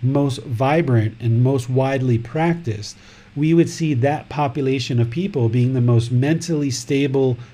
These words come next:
people on earth because they're taking these medications, because they're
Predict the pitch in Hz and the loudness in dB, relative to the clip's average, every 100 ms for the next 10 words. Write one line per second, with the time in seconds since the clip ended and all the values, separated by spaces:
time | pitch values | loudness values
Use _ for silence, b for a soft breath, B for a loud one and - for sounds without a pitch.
0 | - - 165 165 151 117 127 131 120 117 | -10 0 0 2 2 0 0 2 2 0
1 | 175 165 113 98 - - B B B - | 0 2 2 -2 -12 -20 B B B -6
2 | 131 123 - 185 196 135 110 127 123 - | -6 -6 -4 2 2 2 2 0 -2 -2
3 | 165 165 147 139 135 131 127 123 117 127 | -4 -2 -4 -2 -2 -2 0 0 0 0
4 | 117 117 120 120 131 120 - 120 110 | -2 -2 -4 -4 -2 -2 0 0 0